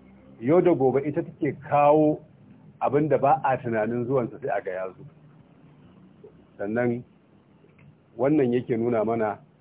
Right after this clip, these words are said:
ashe kenan kawai su dai a amfani yau da gobe shine abin da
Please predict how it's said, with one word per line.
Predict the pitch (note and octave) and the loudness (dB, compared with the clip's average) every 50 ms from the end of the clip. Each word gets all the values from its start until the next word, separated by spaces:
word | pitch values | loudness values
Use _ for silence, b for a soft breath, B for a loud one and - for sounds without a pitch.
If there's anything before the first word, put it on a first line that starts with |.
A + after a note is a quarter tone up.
| _ - - - _ - | _ -20 -20 -20 _ -16
ashe | - - - - D3+ | -14 -4 -2 -2 0
kenan | C#3+ D3 B2+ B2 A#2+ A#2+ | 0 0 0 0 0 -2
kawai | A#2+ C#3+ C#3+ C3+ B2 - - | 0 2 2 2 0 0 -2
su | C3 C3 | -4 -2
dai | C3 C#3 C#3+ - - | 0 -2 -2 -2 -6
a | B2 - - | -8 -4 -4
amfani | A2+ A2 G#2 - G#2+ A2 A#2 B2+ | -4 -6 -4 -4 -4 -4 -2 0
yau | C#3 D3 C#3+ | 0 0 0
da | B2 A#2+ | 0 -2
gobe | A2 G2+ G#2+ G#2+ G#2+ B2+ D3 D3 - B B B B _ _ | -2 -2 -4 -2 -2 -2 -4 -4 -6 B B B B _ _
shine | - C3 C3 C3 A#2+ | -8 -4 -2 -2 0
abin | - G#2+ G2+ A#2 B2+ B2 | -2 -2 -2 -2 -2 0
da | A#2 A2+ G#2 G2+ G2 | 2 2 0 0 -2